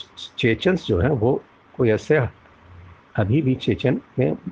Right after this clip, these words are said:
सल्फिज़्म या वहाबिज़्म बहुत कम है, ज़्यादातर यही है। बल्कि सेंट्रल एशियन कंट्रीज़ में लोग तो बहुत अलार्म हो जाते हैं वो जगह पर कि सल्फिज़्म के नाम से,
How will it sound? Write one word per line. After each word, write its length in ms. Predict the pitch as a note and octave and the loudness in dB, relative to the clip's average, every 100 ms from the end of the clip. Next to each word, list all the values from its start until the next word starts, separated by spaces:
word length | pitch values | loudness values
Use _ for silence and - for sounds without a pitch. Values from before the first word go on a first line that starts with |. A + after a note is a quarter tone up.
| G#3 E3+ - | -12 -10 -10
सल्फिज़्म 760 | - - A#2+ - B2+ A2+ C3+ | -6 -2 -2 0 -2 0 0
या 60 | B2 | 2
वहाबिज़्म 520 | A2+ A2+ G#2+ C#3 B2 | 2 0 -2 -2 0
बहुत 180 | A#2 - - - | -2 -4 -8 0
कम 200 | C3+ D#2+ | 0 0
है, 220 | E2 - | -4 -2
ज़्यादातर 560 | A2 G2+ F#2+ G#2+ D#3 A3+ _ _ G#2 | -2 2 2 2 -2 -2 _ _ -2
यही 220 | F2+ F2+ | -2 -2
है। 180 | - - _ - - - C#3 | -8 -14 _ -20 -20 -6 -2
बल्कि 260 | C3 D#3+ | 0 0
सेंट्रल 480 | D3 D3 C3 D#3+ D3+ | 0 0 2 2 2
एशियन 320 | C3+ - D3 | 2 2 0
कंट्रीज़ 580 | - B2+ A#2 C3+ C#3+ C3+ | 0 0 0 0 0 0
में 120 | D#3 | 2
लोग 240 | C3 C3 C3 | 2 0 0
तो 100 | B2+ | -2
बहुत 220 | G#2+ C3 - | -2 -4 -2
अलार्म 360 | G2+ G#2+ C3 C3+ | 0 2 2 2
हो 80 | |
जाते 260 | A#2 A2+ B2 | 0 0 0
हैं 60 | G#2+ | 0
वो 100 | G#2 | 0
जगह 220 | G#2 G2+ | 0 0
पर 200 | B2 A2+ | 0 0
कि 200 | B2 G#2+ | 0 -2
सल्फिज़्म 560 | - G#2+ F#2+ A#2+ G2 A2+ | -2 -4 0 -2 0 0
के 140 | A2 | 0
नाम 200 | G2+ F#2+ | 0 -2
से, 260 | E2+ - | -4 -8